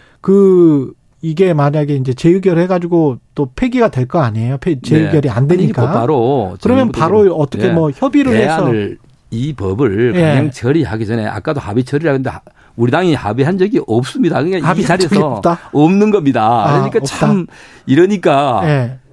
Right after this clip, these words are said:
Speaker 2: 반대하고 했는데 합의 처리했다고 국민들에게 잘못 알려지기 때문에 자꾸
Speaker 1: 예.
Speaker 2: 이 오해가 있는 겁니다.
Speaker 1: 예.
Speaker 2: 왜 우리 당이 합의 처리해놓고
Speaker 1: 어.
Speaker 2: 통과시켜놓고 어떻게 이걸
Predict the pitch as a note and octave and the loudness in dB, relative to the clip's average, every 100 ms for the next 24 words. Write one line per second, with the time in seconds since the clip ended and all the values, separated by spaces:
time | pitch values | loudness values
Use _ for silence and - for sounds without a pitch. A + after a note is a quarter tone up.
0 | _ - B2 E3+ F3+ F3 D#3+ C#3 B2+ C#3 | _ -6 -2 0 0 0 0 0 2 2
1 | C3 A2+ A#2+ C#3+ C#3 C#3+ C3+ C#3 A#2+ G#2 | 0 -2 -2 0 0 0 0 -2 -2 -2
2 | A2 C3 A#2 - C#3 E3 C3+ A#2 C3 A#2 | -2 -2 -2 0 0 0 -2 0 0 0
3 | G2+ B2 B2 - A2+ A#2 G#2+ - - D#2+ | -4 -6 -6 -2 -2 -2 -4 -8 -16 -14
4 | G#2 G2+ B2+ G#2+ E3+ D3+ C3 C#3 G2 - | -8 -2 -2 -2 0 0 0 -4 -6 0
5 | B2 C#3 C#3 E2+ F#2+ G2 F#2+ F#2 F2 D#3 | 0 0 -2 -6 -6 -6 -8 -8 -4 -2
6 | C3+ B2 B2 B2 - G#2+ C3+ E3+ C3 - | -2 -4 -8 -14 -8 -2 0 2 0 -2
7 | C#3 D3+ D3+ E3+ - A2 D#3 D#3+ - C#3 | -2 0 0 -2 -2 -2 -2 -4 -4 -2
8 | C#3 G#2+ A#2 - G2+ F#2+ - F3 D3 D3 | -2 -2 -4 -4 -6 -6 -2 0 2 0
9 | B2 C3 B2 A2+ A2+ D#3+ - D3+ A#2+ F#2+ | -2 -2 0 -2 -2 -2 0 0 0 -6
10 | - _ _ _ _ A2 A#2 A#2 | -14 _ _ _ _ -2 0 0